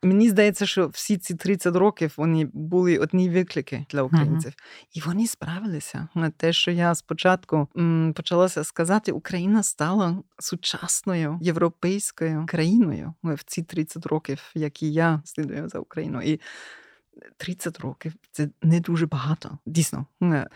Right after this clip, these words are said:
Speaker 1: Тобто я оптиміст щодо відбудови України. Те, що я дійсно сподіваюсь для країни, це не відновити,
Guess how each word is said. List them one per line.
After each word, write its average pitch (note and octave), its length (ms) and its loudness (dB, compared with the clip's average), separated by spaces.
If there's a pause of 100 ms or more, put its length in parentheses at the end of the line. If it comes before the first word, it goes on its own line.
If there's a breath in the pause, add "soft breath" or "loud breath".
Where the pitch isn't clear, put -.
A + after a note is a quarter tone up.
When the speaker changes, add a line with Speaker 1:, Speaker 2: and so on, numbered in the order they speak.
(300 loud breath)
Speaker 1:
Тобто F#3 280 4
я G3+ 500 6 (120)
оптиміст F3 1000 0
щодо D#3+ 460 2
відбудови D#3 1000 0
України. F3+ 520 -2 (320)
Те, F#3 100 2
що - 180 0
я D#3+ 160 2 (140)
дійсно F#3 380 0
сподіваюсь E3 720 -2
для E3+ 180 -2
країни, D3+ 560 0 (480 loud breath)
це - 180 4
не F#3+ 320 6
відновити, E3+ 880 0